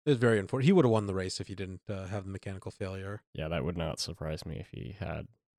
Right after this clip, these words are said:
Speaker 1: And the other interesting thing was another retirement at around the same point was, uh, Zhou Guanyu in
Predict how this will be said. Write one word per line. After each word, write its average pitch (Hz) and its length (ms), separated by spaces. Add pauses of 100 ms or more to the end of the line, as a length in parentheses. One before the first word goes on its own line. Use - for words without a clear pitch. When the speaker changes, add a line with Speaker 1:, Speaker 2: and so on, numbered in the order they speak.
Speaker 1:
And 127 140
the 135 80
other 180 140
interesting 131 380
thing 110 280
was 101 440 (120)
another 131 260
retirement 101 720
at 113 220
around 151 540
the 131 140
same 131 300
point 110 500 (200)
was, 107 480
uh, 104 420 (240)
Zhou 123 240
Guanyu 113 540 (540)
in 104 400